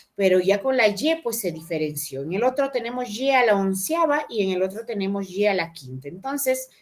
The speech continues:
no son términos semejantes. ¿Sí?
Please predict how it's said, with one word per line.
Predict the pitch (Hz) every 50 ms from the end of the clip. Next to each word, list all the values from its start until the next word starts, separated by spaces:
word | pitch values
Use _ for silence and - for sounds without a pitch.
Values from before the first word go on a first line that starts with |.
| _ _ _ _
no | 185 185 185 180 170
son | 170 - - 156 151 143
términos | - 151 135 127 123 123 123 127 127 123 -
semejantes. | - - 101 98 98 - - _ _ _ _ _ _ _ _ - - _ _ _ _ _ _ _ _ _ _
¿Sí? | - - 294 349 - -